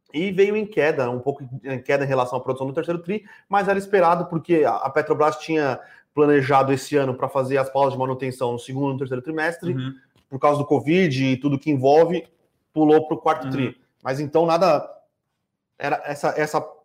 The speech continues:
Speaker 1: pausa, né, na, de, e essa queda na produção era esperada, mas os resultados realmente foram, foram bons. Mostra que a Petrobras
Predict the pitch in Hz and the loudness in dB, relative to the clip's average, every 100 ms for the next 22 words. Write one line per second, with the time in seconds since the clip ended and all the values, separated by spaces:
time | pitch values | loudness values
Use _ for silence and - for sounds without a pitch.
0 | _ _ - 156 165 135 127 127 131 127 | _ _ 2 6 6 4 0 -2 -4 -4
1 | 120 123 131 127 127 135 - 135 131 127 | -8 -8 -6 -4 -4 -4 -2 0 0 -2
2 | 135 139 135 139 185 165 175 190 190 - | -4 -2 -2 0 2 4 4 0 -6 -16
3 | - _ - 139 175 175 156 156 143 147 | -20 _ 0 2 4 2 2 0 2 0
4 | 143 131 156 156 165 - 185 175 - 170 | 0 0 2 4 0 2 0 0 0 0
5 | 147 127 160 180 - _ _ _ 135 151 | 2 2 2 0 -8 _ _ _ 0 0
6 | 156 156 139 151 151 139 139 127 - | 0 -2 0 0 2 4 2 2 -6